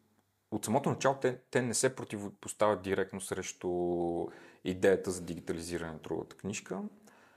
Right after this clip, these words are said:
но, както споменах, изваждат разни други аргументи. Някой трети си е бил против, бяха синдикатите, бяха определени работодатели.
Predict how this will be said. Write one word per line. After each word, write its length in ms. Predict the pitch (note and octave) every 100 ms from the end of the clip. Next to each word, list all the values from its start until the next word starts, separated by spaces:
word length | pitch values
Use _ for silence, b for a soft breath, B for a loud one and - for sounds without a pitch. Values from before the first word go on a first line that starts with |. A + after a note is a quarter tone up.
| b b -
но, 400 | A2 C#3 D#3 D#3+
както 240 | C#3+ - -
споменах, 640 | - G#2 F#2 A2+ C#3+ -
изваждат 420 | A2+ A#2 A#2 -
разни 360 | G#2+ G#2 A2 G2
други 300 | F#2+ G2+ F#2
аргументи. 460 | E2+ E2 F#2 -
Някой 320 | G#2+ G#2+ - F#2+
трети 360 | - G#2 -
си 220 | G#2 E2
е 60 | D#2+
бил 260 | F2+ E2+ -
против, 840 | - - A#2 B2 A2+ - - - -
бяха 200 | E2 -
синдикатите, 640 | - E2+ - C#3+ - -
бяха 260 | G2+ D#2 -
определени 460 | - F2 F2+ F2+
работодатели. 520 | F2+ F2+ G2+ C3 C3+